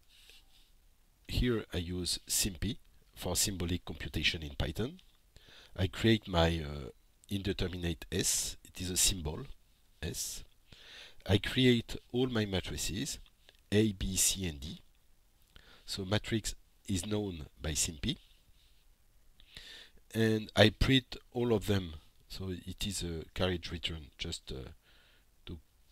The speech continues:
to, to change line. So P print is pretty print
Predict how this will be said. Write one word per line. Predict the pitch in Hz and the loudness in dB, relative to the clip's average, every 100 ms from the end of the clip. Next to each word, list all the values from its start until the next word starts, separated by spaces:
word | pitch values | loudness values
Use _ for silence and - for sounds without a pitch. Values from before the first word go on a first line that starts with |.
| - | -12
to, | 82 76 73 - | -10 -10 -12 -14
to | 85 | -2
change | - 85 - | -2 0 -2
line. | 80 98 147 156 - - - - _ _ _ - - - - - - - - | 2 2 2 -6 -18 -20 -20 -20 _ _ _ -20 -20 -20 -20 -20 -20 -16 -6
So | - 104 95 - _ | -4 -4 -6 -12 _
P | 127 127 | -4 -2
print | - 113 98 82 | 0 -2 -2 -4
is | - - _ | -6 -8 _
pretty | - 110 - 95 | 0 0 0 -4
print | - 90 139 - - | -2 -4 -6 -12 -18